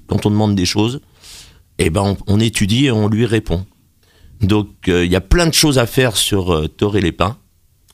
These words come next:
J'ai, le meilleur exemple, c'est que on m'avait dit, euh, par rapport au camping municipal qui a, qui a fermé il y a, il y a un an et demi, là, euh, il y avait plus personne sur ce camping, c'était un tout petit camping. Bon.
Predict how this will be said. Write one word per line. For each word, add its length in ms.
J'ai, 160
le 260
meilleur 400
exemple, 400
c'est 160
que 240
on 60
m'avait 300
dit, 340
euh, 360
par 200
rapport 260
au 260
camping 300
municipal 600
qui 140
a, 60
qui 220
a 40
fermé 400
il 80
y 80
a, 200
il 60
y 60
a 120
un 140
an 80
et 60
demi, 180
là, 160
euh, 560
il 80
y 20
avait 160
plus 140
personne 400
sur 120
ce 80
camping, 300
c'était 280
un 80
tout 160
petit 200
camping. 340
Bon. 140